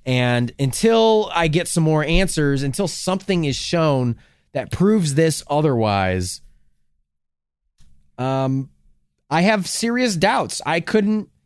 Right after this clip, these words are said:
you know, I have very serious doubts about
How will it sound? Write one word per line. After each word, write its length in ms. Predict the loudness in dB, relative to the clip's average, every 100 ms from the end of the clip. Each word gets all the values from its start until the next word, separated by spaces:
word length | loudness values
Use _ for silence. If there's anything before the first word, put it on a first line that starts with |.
| _ _ _ _ _ _ _ _ _ _ _ -4
you 100 | -2
know, 300 | 0 -2 -4
I 160 | -2 2
have 180 | 2 2
very 300 | 2 2 0
serious 440 | 0 2 2 2
doubts 320 | 2 2 0
about 420 | -2 0 0 -2